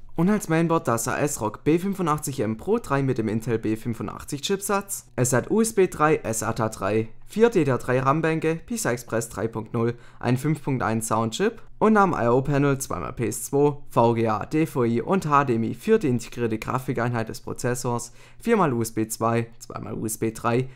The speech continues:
eine lan Buchse und drei drei Komma fünf Millimeter Klinken für den Soundchip. Als Arbeitsspeicher acht Gigabyte Crucial Ballistics Board, D D R drei eintausendsechshundert und C L neunzehn recht flott.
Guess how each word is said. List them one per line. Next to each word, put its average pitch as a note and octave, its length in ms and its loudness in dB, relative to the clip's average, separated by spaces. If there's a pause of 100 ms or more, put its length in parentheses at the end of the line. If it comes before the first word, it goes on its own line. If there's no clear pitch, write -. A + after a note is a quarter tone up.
eine G3+ 220 2
lan E3 260 4
Buchse E3 460 -2 (220)
und G3 200 -2
drei F3 180 2
drei A#2+ 220 -2
Komma A2+ 220 -2
fünf C3+ 280 -2
Millimeter B2 440 0
Klinken D3 400 -4
für A2+ 160 -6
den C3 160 -2
Soundchip. D#3 580 2 (160)
Als G#2+ 200 -4
Arbeitsspeicher D3 960 4
acht C3 240 -2
Gigabyte A#2 540 2
Crucial A#3 340 4
Ballistics - 560 -4
Board, B2 420 2 (140)
D C3 180 6
D A#2+ 80 4
R A2 120 4
drei A#2 260 -2
eintausendsechshundert D#3 920 -2
und - 180 0
C B2+ 160 2
L A#2 80 2
neunzehn A2 320 0
recht G#2+ 220 -8
flott. B2+ 340 0